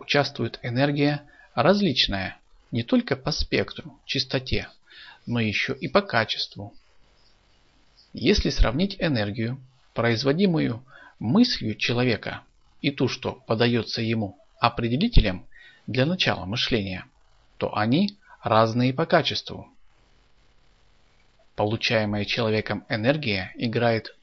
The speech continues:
ту же роль, что и электричество для бытовой техники. Она приводит мыслительный процесс в движение,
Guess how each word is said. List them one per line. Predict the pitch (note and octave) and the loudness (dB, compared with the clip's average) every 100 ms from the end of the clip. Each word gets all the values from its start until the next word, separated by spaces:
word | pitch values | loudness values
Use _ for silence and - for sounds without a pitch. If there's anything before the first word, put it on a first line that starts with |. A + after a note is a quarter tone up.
| - | 0
ту | F3+ | 2
же | G3+ G#3+ | 4 4
роль, | C3 F#2 - _ | 2 -2 -8 _
что | - - C#3 | -14 -2 0
и | - D3+ E3+ | 0 -2 0
электричество | F#3 G3+ - B2+ - - F2+ F2 _ _ - | 0 0 -4 -2 -4 -8 -10 -16 _ _ -10
для | A2+ A#2 | 0 2
бытовой | C3 C3 C#3+ A2 | 4 2 0 0
техники. | - A#2+ - F#2 - - _ _ _ _ _ - _ | -2 -6 -6 -12 -14 -14 _ _ _ _ _ -20 _
Она | G2+ G#2 C3+ | -4 2 2
приводит | F#3+ A2+ A2 C#3 C#3+ - - - - | 2 0 2 0 0 -6 -20 -20 -18
мыслительный | - G#2+ A2+ - D#3 - G#2 G2+ | -6 -4 0 0 0 2 0 0
процесс | - G#2 - F3 - - | -2 -4 0 0 0 -4
в | A#2 | -4
движение, | G#2+ D3 G3+ C#3 A2 G#2 G2+ | 2 4 4 2 2 0 -4